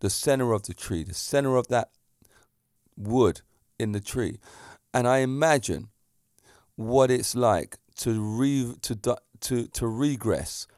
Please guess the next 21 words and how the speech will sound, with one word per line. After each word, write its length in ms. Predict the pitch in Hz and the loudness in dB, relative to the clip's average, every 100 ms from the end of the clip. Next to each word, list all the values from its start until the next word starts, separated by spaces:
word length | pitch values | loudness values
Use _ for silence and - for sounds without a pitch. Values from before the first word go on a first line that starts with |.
| - | -20
from 720 | - - 147 151 131 87 92 - _ _ _ _ _ _ | -16 -6 4 6 6 2 -8 -16 _ _ _ _ _ _
that 320 | - 117 107 - _ _ - - | 0 2 2 -2 _ _ -20 -20
flat 540 | - - 135 143 - - | -14 -2 4 4 2 -2
piece 360 | 139 127 - | -2 -2 0
of 180 | 123 110 | 0 0
wood 440 | 107 120 117 78 - _ _ _ | -2 2 2 2 -6 _ _ _
hanging 680 | - - 135 127 113 90 92 - _ _ _ - | -16 -2 2 2 2 -2 -4 -10 _ _ _ 0
on 380 | 120 110 107 104 _ | 4 4 2 -6 _
the 100 | - | -10
square 540 | 101 - - 120 120 113 | -10 -10 -4 2 2 2
hole 540 | 101 123 104 80 78 _ _ _ | 2 2 2 0 -8 _ _ _
in 180 | 117 110 | -4 0
my 160 | 107 104 | 2 2
wall 480 | 104 113 90 - - _ _ _ _ _ - | 2 0 -2 -6 -14 _ _ _ _ _ 2
and 260 | 107 104 | 2 4
what 180 | 104 113 | 4 2
it's 240 | 104 - | 2 -2
like 320 | 113 101 85 - | 2 2 2 -4
to 120 | - | -6
go 180 | 101 95 | 0 0
back 540 | 80 110 92 - - | 2 4 4 2 -8